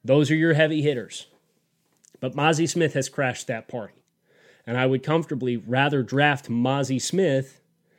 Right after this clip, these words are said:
at fifty-one than draft a running back at fifty-one, unless it's Jahmyr Gibbs.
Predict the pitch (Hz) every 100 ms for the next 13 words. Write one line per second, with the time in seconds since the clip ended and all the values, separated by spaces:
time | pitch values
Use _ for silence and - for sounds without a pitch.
0 | _ _ - 135 - 143 135 127 131 196
1 | 131 123 135 _ _ _ _ _ _ -
2 | 120 151 143 131 127 127 135 127 170 139
3 | 98 85 82 - _ _ - 110 - 113
4 | 113 104 - _ _ _ _ _ _ -
5 | 117 120 117 123 - - 117 101 95 123
6 | 82 - -